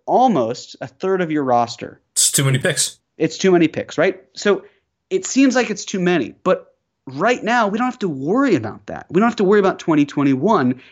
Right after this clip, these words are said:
Speaker 1: at this very moment. So to me, what I basically see, what I'm basically saying is that you should go out and get more picks, because if you can, then you can then do more with that. You can trade up, you can trade out, you can trade for a star.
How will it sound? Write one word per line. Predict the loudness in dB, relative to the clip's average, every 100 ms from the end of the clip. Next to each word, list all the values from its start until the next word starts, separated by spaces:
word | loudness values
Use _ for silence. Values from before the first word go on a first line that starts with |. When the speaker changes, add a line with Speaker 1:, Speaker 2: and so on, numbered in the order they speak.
| _
Speaker 1:
at | -6 -6
this | -8
very | -6 -6
moment. | -2 0 0 -2 -8 _ _ _
So | -2 0
to | 2 4
me, | 6 6 4 2 -2 _
what | 0 2
I | 2
basically | 0 -2 -4 -6 -6
see, | -6 -6 -4
what | 0 2
I'm |
basically | 0 0 -4
saying | -2 -2 -2 -4
is | -6
that | -8 -10 -4
you | 0
should | 0 0
go | 0
out | 0
and | 0 0
get | 2 0
more | -2
picks, | -6 -12 -12
because | -6 -4 -4
if | -4
you | -6 -6 _
can, | 0 2 2 0 -4 _ _ _ 2
then | 4
you | 4
can | 2 0
then | 2
do | 4 4
more | 4 4
with | 0 -2
that. | -6
You | -4
can | -4
trade | 0 0 0 0
up, | -2 -2
you | -6
can | -4 -4
trade | -2 -2 -2 -2
out, | -2 -4
you | -6
can | -6
trade | -4 -4
for | -2 -4
a |
star. | -4 -2 0 0 -4